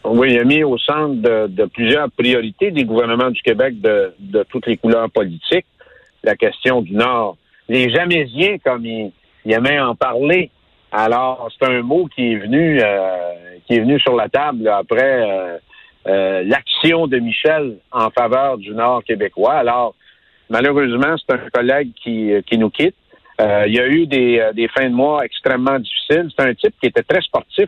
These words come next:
aussi. Je me rappelle que ce qu'il me disait qu'il aimait le mieux à Québec, c'est d'aller jouer au hockey avec Norman McMillan, parce que Norman, qui est un ancien, euh,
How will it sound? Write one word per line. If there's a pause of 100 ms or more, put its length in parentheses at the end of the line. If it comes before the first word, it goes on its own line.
aussi.
Je
me
rappelle
que (560)
ce
qu'il
me
disait
qu'il
aimait
le
mieux
à
Québec,
c'est
d'aller
jouer
au
hockey
avec
Norman
McMillan,
parce
que (520)
Norman,
qui
est
un
ancien,
euh,